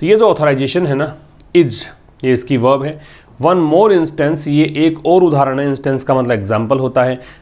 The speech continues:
where the Indian drug regulator, भारतीय जो ड्रग रेगुलेटर है, ड्रग नियंत्रक है, आईसीएमआर कह सकते हो, ठीक है, has acted in haste, इसने,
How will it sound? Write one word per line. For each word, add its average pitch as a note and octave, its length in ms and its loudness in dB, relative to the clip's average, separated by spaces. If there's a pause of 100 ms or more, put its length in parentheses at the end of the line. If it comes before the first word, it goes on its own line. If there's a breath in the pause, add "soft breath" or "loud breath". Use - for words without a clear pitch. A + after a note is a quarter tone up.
(120 loud breath)
where D#3 200 2
the F3 140 -2
Indian D#3+ 400 0
drug D#3 160 2
regulator, B2+ 480 0 (440 loud breath)
भारतीय D3 680 0 (160)
जो B2 160 0
ड्रग C#3+ 340 0
रेगुलेटर C3 460 0
है, C3 160 0
ड्रग B2+ 300 -2
नियंत्रक B2 540 -2
है, - 260 -12 (120)
आईसीएमआर D3 580 2
कह C#3+ 160 -2
सकते C#3+ 300 -4
हो, D3 160 -4 (400 loud breath)
ठीक D#3+ 120 -2
है, A2+ 200 -4 (920)
has F3+ 220 2
acted E3+ 400 0
in E3 120 0
haste, C#3+ 320 -2 (140)
इसने, D#3 460 0